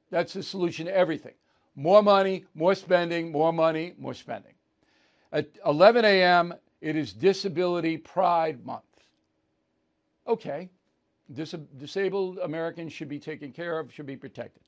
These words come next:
No problem. Seven P M, he participated in the Democratic Governors Association reception. I hope Kathy Hochul's there.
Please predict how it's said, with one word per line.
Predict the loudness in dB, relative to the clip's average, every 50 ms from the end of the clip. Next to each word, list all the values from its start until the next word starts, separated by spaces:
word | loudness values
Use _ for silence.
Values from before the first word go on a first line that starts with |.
| _ _ _ _ _ _ _
No | -8 -8 -8
problem. | -8 -10 -18 -20 -20 -20 _ _ _ _ _ _ _ _ _ _ _ _ _
Seven | _ -10 4 6 6 6 6 4
P | -4 -4 0 4 4
M, | 4 4 4 0 -2 -10 _ _ _ _ _ _ _ _ _ _ _ _ _ _ _ _ _ _ _ _ _ _ _
he | _ -8
participated | -6 -4 -6 -6 -4 -6 -8 -8 -8 -6 -4 -4 -4 -2
in | -4 -4
the | -6 -6
Democratic | -4 -4 -4 -4 -4 -2 0 0 0 0 -2 -6 -4 2
Governors | 2 2 2 2 -2 -6 -8 -8 -10
Association | -12 -10 -8 -8 -8 -8 -10 -10 -10 -8 -8 -10 -10 -12 -14
reception. | -12 -14 -14 -6 -4 -4 -4 -4 -8 -10 -8
I | -4
hope | -4 -4 -6 -6 _ _ _ _ _ _
Kathy | _ 0 0 0 0 0 0
Hochul's | 4 6 6 6 4 2 -8 -8 -10
there. | -10 -10 -10 -10 -12